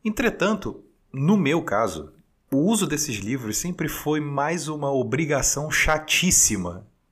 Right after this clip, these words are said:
e eu nunca conseguia ler os livros a tempo. Ou eu ficava lendo no último dia antes da tal prova do livro,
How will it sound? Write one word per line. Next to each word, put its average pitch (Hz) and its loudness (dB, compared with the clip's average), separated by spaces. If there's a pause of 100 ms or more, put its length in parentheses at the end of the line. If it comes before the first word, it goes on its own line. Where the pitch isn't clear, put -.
e 123 -2
eu 190 4
nunca 180 2
conseguia 139 0
ler 117 2
os 123 2
livros 107 -2
a 117 -2
tempo. 80 -12 (1300)
Ou 294 8
eu 330 4
ficava 165 2
lendo 117 2
no 117 -4
último 139 0
dia 113 0
antes 117 -2
da 113 4
tal 101 0
prova 127 4
do 104 0
livro, 98 -2